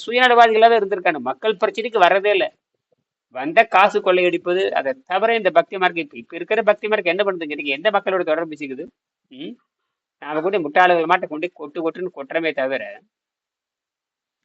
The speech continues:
என் மக்களோட, அப்ப நான் முடிச்சுக்கிறேன். சரி, அப்புறம் பிளட் யூரியா பதினஞ்சு மில்லிகிராம் இருக்கு. சரி,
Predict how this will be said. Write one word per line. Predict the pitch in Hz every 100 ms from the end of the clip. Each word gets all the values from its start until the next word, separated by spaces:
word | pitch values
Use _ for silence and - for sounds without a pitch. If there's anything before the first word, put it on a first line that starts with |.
| _ 160
என் | 170
மக்களோட, | 151 208 180 156
அப்ப | 123
நான் | 147 143
முடிச்சுக்கிறேன். | 156 139 120 165 254 _
சரி, | _ 160 123 - _ _ _ _ _
அப்புறம் | 147 143 151 208 -
பிளட் | 175 190 226
யூரியா | 220 220 240 226
பதினஞ்சு | - 170 185 175
மில்லிகிராம் | 170 170 156 147
இருக்கு. | 127 113 - _ _ _ _ _ _ _
சரி, | 135 113